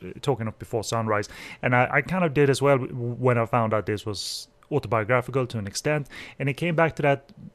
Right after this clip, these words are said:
thing I think Robert Rodriguez preached, and certainly Kevin Smith picked up on when they did their first movies, is that you write about what you know and you take stock of what you have in your inventory.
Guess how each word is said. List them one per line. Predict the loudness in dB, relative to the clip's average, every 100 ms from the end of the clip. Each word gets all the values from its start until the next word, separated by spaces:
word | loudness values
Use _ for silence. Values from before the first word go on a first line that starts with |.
| -12
thing | -4 0 0
I |
think | 0 -2
Robert | -2 -2 -2
Rodriguez | -4 -2 -2 -2 -2 -2 -4
preached, | -4 -2 -2 -4 -6
and | -6
certainly | -4 -6 -2 -2 0 -2
Kevin | -2 -2
Smith | -2 -2 -2 -2
picked | -4 -2
up | -2 2
on | 2 0 -8 -18 -20 -18 -4
when | 0 0 4
they | 4 2 -2 _ _ -10
did | -2 0 2
their | 2
first | 2 2 0
movies, | -2 -2
is | -4
that | -4 -2
you | 0
write | 0 0 -4 -10
about | -4 -2 -2
what | -6 -6
you | -4
know | 0 0 0
and | -2
you | -2
take | -2 -4 -4
stock | -2 -2 -2
of | -6
what | -6 -6
you |
have | -2 0
in | -2
your | -4 -6
inventory. | -8 -10 -8 -6 -6 -8